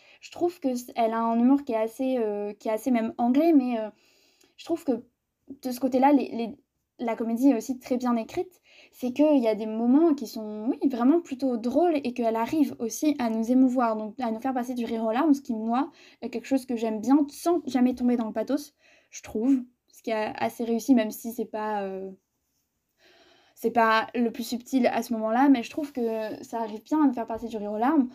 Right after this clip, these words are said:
Notamment, je pense au personnage de Hugh Grant, qui est carrément un ressort comique du film, euh, euh, par, euh, un peu toutes les bourdes qu'il peut faire. Par exemple, euh, un mariage, il va, euh, révéler sans faire exprès, euh, une infidélité, euh, que la femme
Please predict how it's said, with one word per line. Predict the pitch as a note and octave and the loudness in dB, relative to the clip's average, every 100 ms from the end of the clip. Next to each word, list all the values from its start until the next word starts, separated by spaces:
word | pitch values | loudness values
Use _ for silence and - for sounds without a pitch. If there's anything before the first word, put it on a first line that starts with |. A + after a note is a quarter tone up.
| - A#3+ | -10 -6
Notamment, | A#3+ A#3 C#4 | 0 4 4
je | D4 | 4
pense | D4 C#4 | 0 -2
au | |
personnage | A3 A3 B3 A#3+ | -4 -2 -2 -2
de | |
Hugh | G#3+ A3 | -4 -4
Grant, | A#3+ D#4+ C#4+ | 2 4 4
qui | C4+ | 2
est | B3+ | -2
carrément | A3+ A3+ A#3 D4 | -2 2 4 4
un | A3 | 2
ressort | A3 A3+ A3 | -2 -4 -6
comique | A#3 A#3 A#3 | -4 -4 -6
du | A#3+ | -8
film, | D4+ E4+ D#4 C#4+ - - _ - | -6 -2 -2 -2 -16 -20 _ 0
euh, | |
euh, | B3 C4+ A#3 G#3+ G#3+ G#3+ - _ - | 4 4 4 2 0 -4 -8 _ -2
par, | A#3+ A#3+ | 0 2
euh, | G#3+ G#3 | 0 0
un | G#3 | -2
peu | C4+ | -6
toutes | B3 - | -8 -10
les | G#3+ | -8
bourdes | G#3+ C#4 C4 | 0 0 0
qu'il | - - | -10 -10
peut | A3 | -2
faire. | C#4 D4 C4 | 2 2 0
Par | G#3+ | -6
exemple, | G#3+ B3 A#3 | -2 -2 -2
euh, | G#3 G#3+ | -2 -2
un | G#3 G#3 | -2 -4
mariage, | G#3 A3+ A3+ A#3 B3 A#3 | -2 -2 0 2 2 2
il | G3+ | -2
va, | A3 G#3+ G3+ | 2 2 0
euh, | G3 | -2
révéler | G3+ B3+ C4+ C#4 | 2 4 6 4
sans | C4 | 2
faire | A3+ | -6
exprès, | A3+ - - B3+ C4 | -8 -8 -4 0 0
euh, | A3 A#3 | 0 0
une | A#3+ | 0
infidélité, | A#3 A3 G#3+ A3+ G#3 A3+ C4 - _ _ _ _ _ _ - - _ | 0 -2 -2 -2 -2 -2 -2 -2 _ _ _ _ _ _ -20 -20 _
euh, | A3 G#3+ G#3+ G#3 G#3 G#3 G3+ - _ _ - - - | 4 4 4 2 -2 -6 -8 -10 _ _ -12 -12 -10
que | - B3 A#3 A3+ G#3+ | -2 2 2 4 2
la | G#3 G#3+ | 2 0
femme | - C4 B3+ A3+ | 2 4 4 2